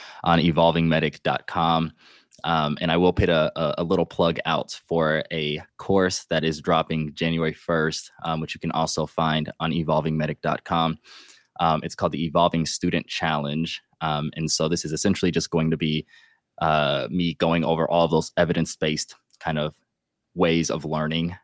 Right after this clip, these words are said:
um, that's, that I think students can really benefit from, that I've benefited from, um, for thirty straight days. And so this was probably the most, uh, content I've created 'cause it's thirty videos, um, that will be shared one day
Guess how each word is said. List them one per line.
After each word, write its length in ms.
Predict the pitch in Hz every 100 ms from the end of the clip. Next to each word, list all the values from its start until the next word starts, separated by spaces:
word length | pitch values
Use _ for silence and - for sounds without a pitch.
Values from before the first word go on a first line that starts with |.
| -
um, 400 | 80 73 67 78 - 69
that's, 200 | 65 -
that 140 | 78
I 60 | 71
think 180 | 76 71
students 360 | - 76 76
can 120 | -
really 160 | 82 78
benefit 380 | 80 78 - 80
from, 280 | - 76 78
that 120 | 73
I've 220 | 78 71
benefited 440 | 80 80 - 80
from, 360 | - 82 78 71 - - - -
um, 140 | 82 80
for 140 | 82
thirty 280 | - 90 87
straight 360 | - - 82 73
days. 440 | 82 80 78 - _ - _ -
And 80 | 78
so 100 | 73
this 220 | 87 -
was 420 | 87 80 - - _ _ _ -
probably 260 | 95 87 87
the 100 | 80 85
most, 300 | 80 - -
uh, 320 | 78 71 73 95 - -
content 400 | - 104 85 -
I've 180 | 76 -
created 300 | 98 95 85
'cause 100 | -
it's 180 | 76 -
thirty 460 | - 90 85 82 87 -
videos, 560 | 92 82 80 80 80 - -
um, 260 | - 85 85
that 120 | 85
will 220 | 85 82 80
be 180 | 82
shared 500 | 82 - 90 82 80 - _ - - -
one 200 | 90 85
day 320 | 82 80